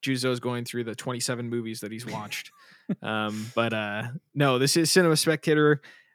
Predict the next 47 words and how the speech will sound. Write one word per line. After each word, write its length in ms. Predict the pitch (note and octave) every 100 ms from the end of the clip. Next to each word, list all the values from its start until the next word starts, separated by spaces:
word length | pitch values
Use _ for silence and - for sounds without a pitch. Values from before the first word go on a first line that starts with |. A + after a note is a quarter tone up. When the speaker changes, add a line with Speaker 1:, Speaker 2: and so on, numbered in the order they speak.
| -
Speaker 1:
Uh, 180 | A2
we 140 | A2+ A#2+
review 340 | A#2+ A#2+ D3
movies 680 | C#3+ D3 C#3 C#3+ C#3 - - - _ _ _
each 200 | E3 D#3
and 100 | C#3
every 160 | C#3 C3
Tuesday. 720 | - F3+ D#3 D3+ D3 D3+ D3+
If 160 | - -
you 80 | B2
enjoy 240 | B2 C3+
the 60 | B2+
show, 160 | C3+
you 100 | C3
can 260 | C3 B2+ B2+
support 320 | - - C3
us 80 | B2
at 80 | -
patreon 280 | D3 C#3+ C#3+
dot 200 | C3 -
com 280 | C3+ B2+ B2+
slash 400 | - A#2+ A#2+ -
E 140 | D3+ D#3
C 240 | - D3+
F 180 | C#3+ C3+
S 160 | C3 -
Productions. 480 | C3+ B2+ - B2 B2
Throw 180 | B2+
a 20 | A#2+
couple 180 | A#2
dollars 280 | A#2 A#2 A#2
our 60 | A#2+
way, 120 | A2+
get 160 | A#2 -
access 360 | C3 C3 B2+
to 120 | - A#2
the 80 |
exclusive 460 | G2 - D3 C3+ A#2+
bonus 420 | C#3 D#3 D3+ - - - _
content 440 | - C#3 C#3 D3 C#3
that 80 | F2
we 100 | G#2+
try 160 | D#3
to 80 | D#3
put 140 | C3+
out 180 | A#2+ -
monthly. 500 | D#3 D#3+ - D#3 D3+